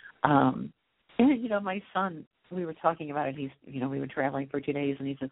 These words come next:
"I can remember coming home from school." He says, "I was only in second grade, and I remember all of you around Grandma holding hands, and you had this circle, and were,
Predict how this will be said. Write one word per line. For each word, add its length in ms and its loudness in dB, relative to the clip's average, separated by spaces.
"I 120 -12
can 120 -4
remember 260 -2
coming 260 -2
home 220 -4
from 140 -16
school." 200 4
He 160 4
says, 100 -4
"I 80 4
was 120 4
only 260 6
in 180 4
second 260 0
grade, 340 4
and 100 2
I 40 6
remember 360 6
all 340 4
of 80 2
you 200 0
around 400 2
Grandma 340 -2
holding 380 0
hands, 520 -2
and 100 -4
you 100 -2
had 120 -2
this 120 -2
circle, 500 2
and 200 0
were, 280 4